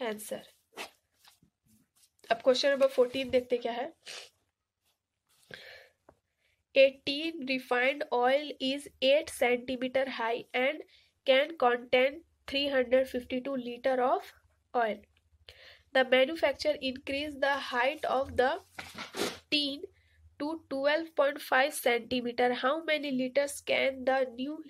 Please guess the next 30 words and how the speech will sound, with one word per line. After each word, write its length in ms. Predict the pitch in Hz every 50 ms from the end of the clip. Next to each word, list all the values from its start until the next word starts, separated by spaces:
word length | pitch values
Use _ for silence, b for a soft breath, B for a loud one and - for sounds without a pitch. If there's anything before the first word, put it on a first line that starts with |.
| _ -
tin 240 | 269 262 302 311 320 -
hold? 340 | - 254 240 208 175 170 - b b b b b b b b b - -
क्वेश्चन 320 | 269 262 - 339 330 320
क्या 120 | 320 311 302
बोला 140 | 294 285 285
है, 60 | 294
जो 120 | 311 302 302 _ - -
टीन 260 | 285 311 320 339 320
है 280 | 302 285 262 277 330 330 _ _ _ _ _ _ _ _ _ _ _ _ - 277
उसका 220 | 254 - - 269
हाइट 360 | 254 - 254 269 294 302 -
क्या 140 | - 302 302
है? 140 | 320 330 - _ -
एट 220 | 269 285 302 302 -
सेंटीमीटर 720 | - 277 247 233 214 214 226 214 208 214 208 202 208 214
है, 120 | 214 208 - _ b b b b b b b b
और 140 | - - - - _ -
एट 240 | 262 277 311 339 330
सेंटीमीटर 680 | - - 320 285 285 277 - 311 285 285 285 294 294 294
का 100 | 294 294
जो 140 | 285 302 294 294 -
टीन 220 | - 269 294 302 294
है 140 | 302 302 294
वो 140 | 285 302 302 302
थ्री 180 | - - 285 294
हंड्रेड 360 | 294 285 269 262 285 302 311
फिफ्टी 380 | - - 269 254 - - 277 262
टू 160 | 277 302 302
लीटर 340 | 285 277 262 262 277 277 277
ऑयल 300 | - - 262 285 339